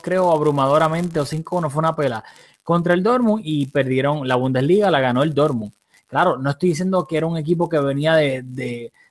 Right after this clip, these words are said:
de estar peleando por el descenso. Simplemente que a Pep Guardiola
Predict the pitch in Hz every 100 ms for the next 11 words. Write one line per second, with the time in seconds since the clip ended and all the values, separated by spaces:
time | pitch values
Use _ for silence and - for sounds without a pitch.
0 | _ 139 131 147 147 160 160 160 156 151
1 | 139 123 185 180 110 _ _ - 147 160
2 | 160 196 220 170 147 143 175 165 190 220
3 | 180